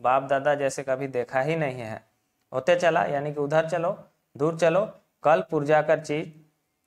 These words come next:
कल पुर्जा का चीज है, तनियों में बिगड़ जाएला।" रेडियो के बारे में कह रहा है कि क्या है उसको ढापे हुआ है, जैसे कि बाप दादा देखा ही नहीं है कभी,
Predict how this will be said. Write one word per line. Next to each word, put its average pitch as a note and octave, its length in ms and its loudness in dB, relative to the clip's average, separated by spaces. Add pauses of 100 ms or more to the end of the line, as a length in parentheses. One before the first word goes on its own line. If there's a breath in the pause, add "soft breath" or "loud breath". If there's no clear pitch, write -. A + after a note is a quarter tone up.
(140)
कल C3 160 2
पुर्जा C#3 380 0
का C#3+ 120 2
चीज C#3 280 -4
है, C3+ 160 -4 (380)
तनियों C3+ 300 0
में D#3+ 180 0
बिगड़ C3 300 2
जाएला।" A2+ 280 0
रेडियो C3 320 0
के C#3 100 0
बारे B2 280 2
में A#2+ 120 -8
कह A#2+ 160 0
रहा C3 120 0
है C3 80 -6
कि C3+ 140 -12
क्या D3 200 2
है F3 220 2
उसको D#3+ 220 -4
ढापे C3+ 340 0
हुआ C3+ 220 0
है, A#2 160 -8 (460)
जैसे B2 260 -2
कि D3 140 -2
बाप C3 280 2
दादा C3 280 4
देखा B2+ 300 -2
ही C#3 140 0
नहीं C#3 200 -2
है C#3 100 -2
कभी, C3+ 320 -2